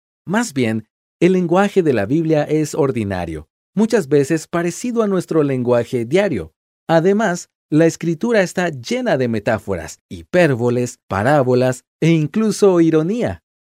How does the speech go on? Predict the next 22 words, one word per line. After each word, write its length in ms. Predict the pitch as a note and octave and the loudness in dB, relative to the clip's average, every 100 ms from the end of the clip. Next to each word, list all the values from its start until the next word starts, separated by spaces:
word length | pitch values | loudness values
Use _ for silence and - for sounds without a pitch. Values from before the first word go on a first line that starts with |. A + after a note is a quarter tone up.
| _ | _
Debemos 500 | B2+ F3 G#3+ A#3+ A#3 | 0 2 2 2 0
reconocer 640 | F3 C3+ C#3+ G#2+ G2 D#3+ F3 | -2 -2 0 -2 -2 -2 -2
estas 300 | E3+ E3 - | -2 -6 -4
características 800 | C#3+ A#2 - A2 C#3+ - D3 C3 | -2 -2 -2 -2 -2 -2 0 0
del 180 | G#2+ F2 | 0 -2
texto 480 | C#3+ B2+ - B2+ A#2+ | -2 -2 -2 -4 0
y 100 | D#3 | 2
leerlo 480 | D#3+ D3 F3 G3 F#3 | 2 2 0 0 -2
de 140 | E3+ D#3+ | -2 0
forma 340 | E3 D3 C3 | 2 2 0
natural. 540 | A#2 G#2+ F#2 D#2+ D#2 _ _ _ | -2 -4 -6 -8 -14 _ _ _
Por 160 | D3+ D#3+ | -4 -2
ejemplo, 480 | - A3+ D3+ G2 - _ - | -2 -4 -2 -6 -6 _ 0
el 160 | D#3 | 2
salmista 640 | D3+ D#3 E3+ A3+ - D3 C#3 | 2 0 0 0 0 0 2
habla 260 | C#3 C#3+ | 0 0
de 160 | A2+ G2+ | 0 -2
cómo 380 | - F3 F#3+ F#3+ | 0 0 2 -2
se 220 | - C3+ | -2 -2
mueve 360 | B2+ C3 B2 A2 | 0 0 0 0
el 120 | G2 | -2
sol, 340 | G#2+ F2 D#2 | -4 -4 -6